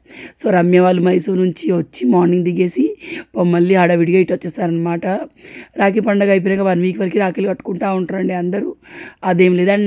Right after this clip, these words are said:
నాకు వరకు అయితే పండగ పక్కన పెడితే అన్న చెల్లెల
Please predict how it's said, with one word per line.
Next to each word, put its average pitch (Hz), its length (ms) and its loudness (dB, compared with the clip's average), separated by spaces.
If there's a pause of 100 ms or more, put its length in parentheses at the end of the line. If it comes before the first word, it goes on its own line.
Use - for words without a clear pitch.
నాకు 190 300 0
వరకు 190 240 -2
అయితే 185 200 -4 (580)
పండగ 240 280 2 (100)
పక్కన 202 300 -4
పెడితే 185 260 -4 (880)
అన్న 185 140 4 (140)
చెల్లెల 185 280 2